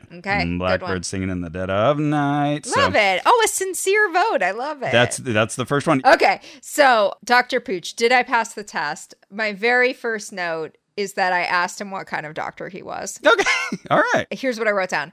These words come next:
Speaker 1: Asked if he's an M D. He responded, "No, I was given this name."
Speaker 2: Oh, is first name Doctor?
Speaker 1: <laughs> I don't think so.
Speaker 2: I was given this name. Okay.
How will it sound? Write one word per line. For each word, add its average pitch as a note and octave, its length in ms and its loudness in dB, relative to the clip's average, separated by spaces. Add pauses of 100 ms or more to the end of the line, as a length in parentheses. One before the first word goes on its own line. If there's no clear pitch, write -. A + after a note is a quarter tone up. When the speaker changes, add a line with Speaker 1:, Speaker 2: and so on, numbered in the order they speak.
(280)
Speaker 1:
Asked C4+ 340 4
if G4 160 -2
he's C4 240 -6
an B3 140 -2
M G#3 300 -2
D. D#3 500 -10
He A#3 160 -12
responded, A#3 920 0 (260)
"No, A3+ 580 4 (220)
I A#3+ 120 6
was A#3+ 260 0
given G#3+ 460 -2
this F#3+ 280 -8
name." F#3 460 -6 (600)
Speaker 2:
Oh, C3+ 280 6
is A#2+ 200 2
first A#2 300 0
name A#2 180 4
Doctor? C3+ 520 2
Speaker 1:
<laughs> - 40 -12
I - 680 -2
don't F#4+ 220 2
think D4+ 200 -4
so. C4 580 -2
Speaker 2:
I C3+ 80 6
was C3 220 4
given A2+ 400 4
this G2 180 -2
name. F#2+ 280 -2
Okay. G#2 440 0